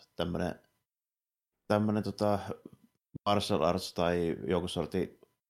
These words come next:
ja niinku naispäähahmo, niin voi olla lähes varma, että siinä on, siinä on katsottu näitä, joko sitä mangaa tai näitä leffoja. Vähän samalla lailla kuin, että jos löytyy nykyään joku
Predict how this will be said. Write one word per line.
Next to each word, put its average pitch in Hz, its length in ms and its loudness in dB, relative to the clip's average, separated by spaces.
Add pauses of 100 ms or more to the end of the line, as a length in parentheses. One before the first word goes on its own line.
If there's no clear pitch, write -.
(800)
ja - 280 2 (240)
niinku 98 360 -2 (120)
naispäähahmo, 92 720 2
niin 90 120 -2
voi 92 100 0
olla 95 160 2
lähes 101 340 2
varma, 80 320 0
että - 180 -8
siinä 82 160 -4
on, 80 120 -4
siinä 85 180 -2
on 85 60 -4
katsottu - 480 -4 (280)
näitä, 87 420 -2
joko 101 280 2
sitä 90 180 2
mangaa 85 360 -2
tai 87 140 -4
näitä - 240 -6
leffoja. - 320 -10 (340)
Vähän 95 160 4
samalla 131 200 4
lailla 127 160 4
kuin, 113 140 0
että 113 160 -2 (880)
jos 110 180 2
löytyy 101 580 0
nykyään 98 560 2
joku 90 420 -4